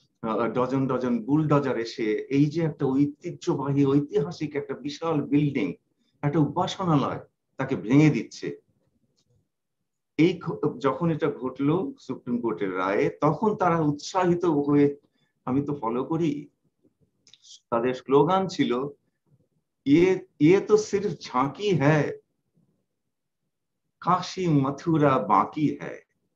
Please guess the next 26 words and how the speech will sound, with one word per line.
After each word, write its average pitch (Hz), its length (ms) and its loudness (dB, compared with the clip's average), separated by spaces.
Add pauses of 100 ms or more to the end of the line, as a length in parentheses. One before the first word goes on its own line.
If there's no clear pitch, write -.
(760)
তার 117 160 -2
মানে 147 280 2
কাশী 170 400 -4
মথুরাতেও 196 640 0
যে 160 200 2
মসজিদগুলো 143 580 2
আছে, 117 340 -2 (1400)
সেগুলো 151 720 2
ওরা 120 420 -4
একই, 113 480 -8 (420)
একইভাবে 113 500 -8
দখল 107 340 -4
করবে। 90 280 -6
এবং 107 200 -8
তাদের 123 260 -2
মধ্যে 143 240 2
বিশাল, 175 540 -4
বিরাট 180 300 0
একটা 175 180 -8
list 151 320 -4
আছে। - 200 -8 (460)
ভারতে 151 400 2
নাকি 165 460 2 (480)
দু 151 180 6
হাজার 196 380 4
মতন 143 500 2